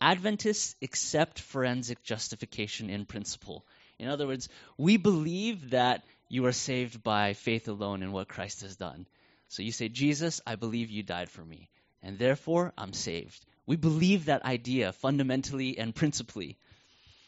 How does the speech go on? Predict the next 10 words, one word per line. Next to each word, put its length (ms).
Um, 260
but 180
it 280
also 380
includes 540
the 100
process 560
by 140
which 240
Christ 540